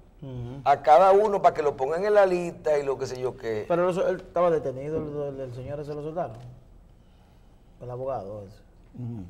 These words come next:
Speaker 1: El señor ese estaba preso, lo cogieron preso
Speaker 3: No, no,
Speaker 1: cuando
Speaker 3: preso
Speaker 1: se
Speaker 3: no,
Speaker 1: iba,
Speaker 3: no,
Speaker 1: le, se
Speaker 3: no,
Speaker 1: iba.
Speaker 3: pero, no, pero él no tu-, él no tu-, él no tuvo preso, lo estaban interrogando y eso y
Speaker 1: Porque él se iba de viaje, ¿no fuera?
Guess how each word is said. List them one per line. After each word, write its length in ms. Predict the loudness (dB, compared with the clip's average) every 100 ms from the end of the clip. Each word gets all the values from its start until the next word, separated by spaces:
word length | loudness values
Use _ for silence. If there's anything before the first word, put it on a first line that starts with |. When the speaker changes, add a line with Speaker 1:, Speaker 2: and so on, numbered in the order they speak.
| -18 -20 -20 -20 _ -20 -20
Speaker 1:
El 80 | -18
señor 280 | -14 -12 -12
ese 140 | -12
estaba 200 | -12 -12
preso, 320 | -10 -10 -10 -10
lo 80 | -10
cogieron 280 | -10 -12
preso 160 | -10 -8
Speaker 3:
No, 80 | -6
no, 40 | -6
Speaker 1:
cuando 20 |
Speaker 3:
preso 180 | -6 -4
Speaker 1:
se 80 | -4
Speaker 3:
no, 60 | -4
Speaker 1:
iba, 80 |
Speaker 3:
no, 140 | -2 -2
Speaker 1:
le, 80 | -2
se 120 | -2
Speaker 3:
no, 60 | -2
Speaker 1:
iba. 80 |
Speaker 3:
pero, 200 | -2 -4
no, 120 | -6 -6
pero 160 | -4
él 60 | -4
no 100 | -6
tu-, 180 | -6 -6
él 80 | -6
no 120 | -8
tu-, 260 | -6 -4
él 140 | -4 -8 -14 -10
no 140 | -6
tuvo 180 | -2 -2
preso, 320 | -4 -8 -10
lo 160 | -10 -12
estaban 280 | -10 -8 -8
interrogando 640 | -8 -8 -8 -8 -6 -6
y 80 | -6
eso 200 | -6 -10
y 220 | -10 -12
Speaker 1:
Porque 160 | -6 -6
él 60 |
se 120 | 0 2
iba 140 | 2
de 80 | 0
viaje, 300 | 0 -2 -4
¿no 80 | -8
fuera? 220 | -10